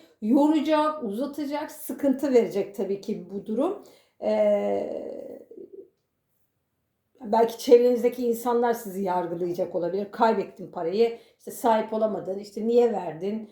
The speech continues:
işte bu, bu şeye niye girdin, işte niye böyle yaptın, ee, yani kazancını çoğaltmak istedin tamam ama niye hani böyle saçma sapan bir şekilde yaptın?" falan. Böyle burada bir, e,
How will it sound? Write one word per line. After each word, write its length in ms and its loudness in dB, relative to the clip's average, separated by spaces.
işte 400 -8
bu, 400 -6
bu 380 -2
şeye 440 6
niye 260 6
girdin, 800 -6
işte 300 -8
niye 240 6
böyle 240 0
yaptın, 600 -4
ee, 600 -6
yani 480 -6
kazancını 580 2
çoğaltmak 520 0
istedin 360 -6
tamam 320 -4
ama 320 -4
niye 600 4
hani 200 -6
böyle 160 0
saçma 400 -8
sapan 380 -8
bir 100 -6
şekilde 520 -8
yaptın?" 760 -4
falan. 240 2
Böyle 240 -2
burada 300 4
bir, 260 2
e, 160 0